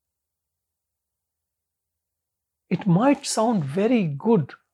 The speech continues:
in this word. That is why I'm putting you something very nice, what usually people will say and a whole world will appreciate. But I want you to listen from that supreme truth,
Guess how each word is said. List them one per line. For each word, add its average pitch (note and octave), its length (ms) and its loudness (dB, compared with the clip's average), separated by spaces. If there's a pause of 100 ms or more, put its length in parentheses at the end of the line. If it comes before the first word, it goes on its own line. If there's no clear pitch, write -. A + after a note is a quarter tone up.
(320)
in E3+ 180 -4
this D#3 260 -6
word. D#3 460 2 (260)
That F3+ 240 -2
is F#3+ 120 -2
why F#3+ 200 2
I'm E3+ 240 -4
putting G3 320 -2
you G#3+ 340 -2 (460)
something G3 440 -2
very F3+ 300 2
nice, D#3 720 2
what D3+ 220 -4 (100)
usually G3 420 0
people F3+ 400 0
will E3+ 160 -2
say F3 240 2
and E3 160 0
a D3+ 120 0
whole G#3 280 4
world F3 320 4
will E3+ 140 0
appreciate. C#3 600 -10 (880)
But F#3 240 0
I B3+ 240 6
want C4 280 2
you A#3+ 120 0
to A3+ 160 -4
listen G3 580 -2
from F3 380 -4
that A3 340 0
supreme F#3+ 640 -4
truth, E3+ 320 -8